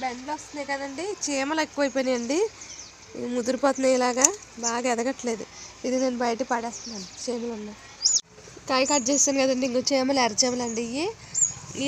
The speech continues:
ఎర్రచీమల మొక్కని, మొ-, కాయ ఎదగనివ్వదు, మొక్కను కూడా బాగా ఉం-, ఉండనివ్వదండి. ఇంకో చూడండి, చిల్లు పెట్టేసి మొదట కాండంలోకి దూరేసి ఎలా పాడు చేసేస్తుందో. రోజు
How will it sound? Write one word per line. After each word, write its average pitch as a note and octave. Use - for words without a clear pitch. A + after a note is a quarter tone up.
ఎర్రచీమల E4
మొక్కని, D4+
మొ-, C4
కాయ C4+
ఎదగనివ్వదు, D4+
మొక్కను D4+
కూడా D#4
బాగా C#4
ఉం-, A#3
ఉండనివ్వదండి. B3
ఇంకో A3+
చూడండి, C#4+
చిల్లు C4+
పెట్టేసి D4
మొదట A#3
కాండంలోకి C#4+
దూరేసి C#4
ఎలా C4+
పాడు B3
చేసేస్తుందో. C4
రోజు C#4+